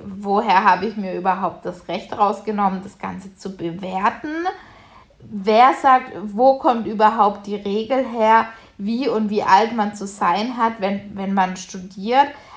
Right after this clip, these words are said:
Also jetzt so mit, mit Abstand betrachtet,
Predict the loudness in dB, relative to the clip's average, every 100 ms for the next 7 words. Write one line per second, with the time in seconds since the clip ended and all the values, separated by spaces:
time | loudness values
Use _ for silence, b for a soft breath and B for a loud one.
0 | B 0 0 0 2 0 0 B B -8
1 | -8 0 4 4 4 -4 -6 -6 -6 -6
2 | -4 -4 -2 -2 0 0 -6 0 0 0
3 | -2 -6 -6